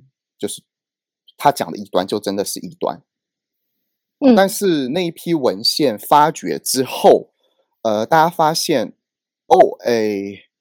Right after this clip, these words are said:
Speaker 1: 原来艾任纽对对方的那些描述，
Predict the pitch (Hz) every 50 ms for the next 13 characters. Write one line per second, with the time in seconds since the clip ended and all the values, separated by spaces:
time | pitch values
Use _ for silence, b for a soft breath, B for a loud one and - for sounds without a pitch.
0 | _ _ _ _ _ _ _ _ _ _ _ _ _ _ _ _ _ _ _ _
1 | _ _ _ _ _ _ _ _ _ 127 139 190 208 156 131 131 - 190 175 170
2 | 180 180 175 139 113 98 92 80 69 73 - _ _ _ _ _ _ _ _ _
3 | 175 160 147 127 113 104 104 101 _ _ _ 160 147 131 135 131 139 131 123 127
4 | 127 123 113 - - 117 120 120 127 104 85 80 82 101 - - - 147 120 92
5 | 95 -